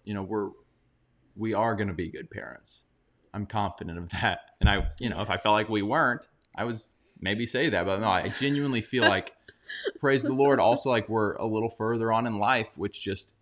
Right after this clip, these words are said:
Speaker 1: has given us more time to mature, grow in our own relationship. Um, so, you know, that's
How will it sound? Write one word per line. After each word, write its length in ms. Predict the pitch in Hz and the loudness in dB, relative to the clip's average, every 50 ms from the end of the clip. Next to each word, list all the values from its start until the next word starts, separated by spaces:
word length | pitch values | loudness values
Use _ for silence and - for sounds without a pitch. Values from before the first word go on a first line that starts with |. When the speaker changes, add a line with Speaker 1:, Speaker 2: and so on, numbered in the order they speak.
| _ _ _ _ _ _ _ _ _ _ _ - | _ _ _ _ _ _ _ _ _ _ _ -12
Speaker 1:
has 400 | - - 104 110 113 110 - - | -2 0 2 2 2 0 -4 -6
given 280 | - - 104 104 107 | -6 -4 -4 -2 -4
us 120 | 98 - - | -6 -6 -6
more 160 | 113 104 104 | -6 -6 -6
time 300 | - - 110 101 101 98 | -6 -4 -4 -2 -2 -2
to 60 | 98 | -4
mature, 540 | 92 92 - - - 101 101 104 104 107 104 - - _ _ _ _ _ _ _ | -4 -6 -8 -6 -4 -2 -2 0 -2 -2 -4 -8 -16 _ _ _ _ _ _ _
grow 300 | - - 107 104 101 101 | -4 0 2 2 2 2
in 60 | 98 95 | 2 0
our 160 | 95 95 101 | 0 0 0
own 140 | 101 101 98 | -2 -2 -2
relationship. 840 | 95 92 98 98 95 - 101 98 - - 107 101 98 90 - - - _ _ _ _ _ _ _ - | -2 -2 -2 -2 -4 -4 -8 -8 -6 -4 -4 -2 -2 -4 -6 -10 -20 _ _ _ _ _ _ _ -6
Um, 380 | 101 95 90 87 85 90 - - _ _ _ _ _ _ _ _ - | -4 -4 -4 -4 -6 -8 -10 -14 _ _ _ _ _ _ _ _ -10
so, 140 | - 98 | -8 -6
you 120 | 95 95 92 | -4 -4 -6
know, 200 | 87 80 87 - _ _ _ _ _ _ _ | -6 -8 -10 -14 _ _ _ _ _ _ _
that's 320 | - 85 - - - - | -18 -16 -16 -16 -20 -20